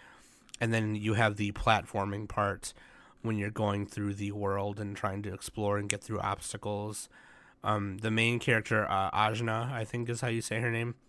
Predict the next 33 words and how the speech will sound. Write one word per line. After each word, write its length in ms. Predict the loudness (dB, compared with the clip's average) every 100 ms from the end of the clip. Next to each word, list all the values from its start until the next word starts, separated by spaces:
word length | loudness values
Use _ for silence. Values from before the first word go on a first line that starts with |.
| -4
A 220 | 4 4 6
J 320 | 4 2 2
N 240 | 0 -2
A, 260 | -4 -4 -6 -12 -20 -20 -20 -20 -6
or 160 | -2 0
it 180 | 0 2
could 140 | 2
be 140 | 2 0
Anna 440 | -2 -2 -4 -8 -10 -4
or 180 | -2 -2
Ajna, 460 | -2 -4 -6 -10 -10 _ -20 -20 -20 -2
but 140 | 0 4
she's 160 | 4
got, 140 | 8 8
like, 160 | 6
an 140 | 2 6
axe, 420 | 8 8 6 -2
right? 340 | 0 2 0 -2 -6 0
And 180 | 4
you 100 | 4
can 180 | 2 2
use 240 | 4 4 2
that 140 | 4
axe 300 | 4 2 -2
to 60 | -2
climb 380 | 2 2 4
walls. 560 | 6 6 6 4 0 -4 -8 -20 -20 _ -2
You 140 | 0
can 200 | 2 0
throw 340 | 0 4 6 6
that 200 | 6 6
axe 360 | 4 2 -2 -2
to, 360 | -2 0 0